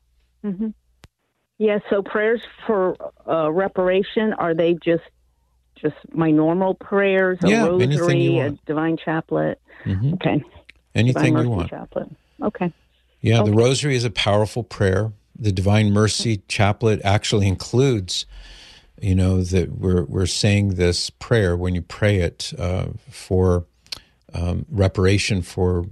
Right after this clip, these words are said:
Speaker 2: the sins of the whole world. So that too is
Speaker 1: Mm-hmm.
Speaker 2: probably the most pointed prayer. But yeah, anything like that would be pleasing to God, and it would help you grow in virtue.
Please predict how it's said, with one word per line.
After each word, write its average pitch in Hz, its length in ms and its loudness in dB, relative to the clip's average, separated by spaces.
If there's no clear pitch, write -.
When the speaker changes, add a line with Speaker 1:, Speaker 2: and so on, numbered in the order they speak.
Speaker 2:
the 107 140 -6
sins 92 320 0
of 104 120 -2
the 98 60 -2
whole 101 240 2
world. 107 440 -2
So - 180 -8
that 104 260 2
too 120 300 0
is 233 100 2
Speaker 1:
Mm-hmm. 262 120 2
Speaker 2:
probably 95 400 0
the 90 100 -2
most 92 300 -2
pointed 113 420 -4
prayer. 87 240 0
But 95 200 -4
yeah, 139 120 2
anything 208 380 0
like 127 240 0
that 87 180 0
would 90 160 -2
be 87 240 -2
pleasing 98 340 0
to 90 60 0
God, 110 400 2
and 95 140 0
it - 100 -4
would 90 140 -2
help 92 300 0
you 95 180 2
grow 92 300 2
in 87 140 0
virtue. 98 420 -4